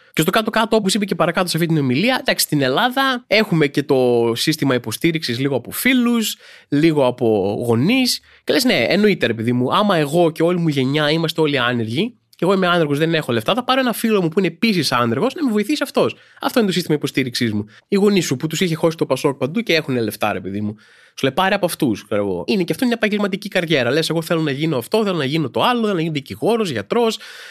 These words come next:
θέλω να είμαι οικονομικά ανεξάρτητος», αλλά μπορείς να επιλέξεις και σαν επαγγελματικό προσανατολισμό,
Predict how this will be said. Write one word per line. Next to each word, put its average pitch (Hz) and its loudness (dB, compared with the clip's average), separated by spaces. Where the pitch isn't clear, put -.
θέλω 175 2
να 170 2
είμαι 180 0
οικονομικά 143 0
ανεξάρτητος», 240 0
αλλά 247 0
μπορείς 208 2
να 202 2
επιλέξεις 175 2
και - -10
σαν 196 0
επαγγελματικό 156 0
προσανατολισμό, 156 -2